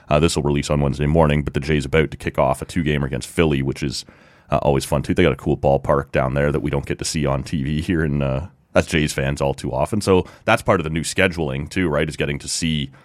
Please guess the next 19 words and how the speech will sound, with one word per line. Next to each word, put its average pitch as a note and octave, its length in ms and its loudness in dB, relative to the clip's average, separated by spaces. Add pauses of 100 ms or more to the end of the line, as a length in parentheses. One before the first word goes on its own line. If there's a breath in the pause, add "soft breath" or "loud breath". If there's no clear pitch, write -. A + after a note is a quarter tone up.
(180 soft breath)
more F2 320 6
of D#2 100 2
those D#2 200 0
N D#2+ 120 0
L D#2+ 200 2
teams C#2 680 -8
more D#2 260 2
often. C2+ 480 -2 (300 soft breath)
And F2 100 -2
so D#2+ 220 2 (460 soft breath)
Pittsburgh, F#2+ 480 2
well A#2+ 220 4
known G2+ 240 4
to F#2+ 40 0
be E2+ 160 2
maybe D2+ 720 0
the E2 120 -4
nicest E2 560 -2
ballpark B2 560 2